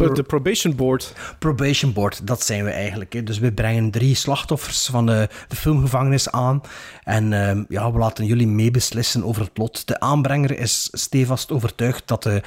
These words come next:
Speaker 2: dat de schuldige onschuldig in de gevangenis zit. En de schuldigen, dat waren de vorige aflevering van Maarten Double Dragon.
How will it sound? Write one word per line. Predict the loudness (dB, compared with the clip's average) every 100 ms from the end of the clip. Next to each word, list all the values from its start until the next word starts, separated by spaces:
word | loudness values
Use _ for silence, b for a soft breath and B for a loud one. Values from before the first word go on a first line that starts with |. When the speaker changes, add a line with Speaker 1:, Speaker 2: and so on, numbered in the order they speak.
| B B B
Speaker 2:
dat | -4 -2
de |
schuldige | -2 0 2 4 2 2 0 0
onschuldig | -4 -4 -2 0 0 -2
in | -2
de | -2
gevangenis | 0 0 0 0 0
zit. | -4 -2
En | 2 2
de | 2
schuldigen, | -2 -2 0 0 0 0
dat | 2 0
waren | 0 0 0
de | -2
vorige | -2 0 0 0
aflevering | 0 0 2 2 2 0 -2 B B B
van | -2 0 2
Maarten | 2 0 -2 -2 -4 -2
Double | -2 -2
Dragon. | -2 -2 0 -2 -2